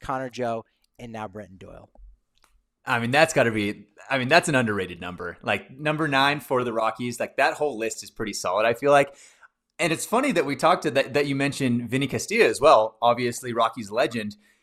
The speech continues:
Speaker 2: He also was on the coaching staff for Mexico in the twenty twenty-three W B C. So, um, we can talk about this as well later on if you'd like. But, uh, when I was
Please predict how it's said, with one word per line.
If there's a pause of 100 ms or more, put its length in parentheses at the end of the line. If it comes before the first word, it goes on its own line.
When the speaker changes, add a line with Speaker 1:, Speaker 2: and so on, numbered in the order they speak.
(140)
Speaker 2:
He
also (300)
was
on
the
coaching
staff
for
Mexico
in
the
twenty
twenty-three
W
B
C.
So, (260)
um,
we
can
talk
about
this
as
well
later
on
if
you'd
like.
But, (220)
uh,
when
I
was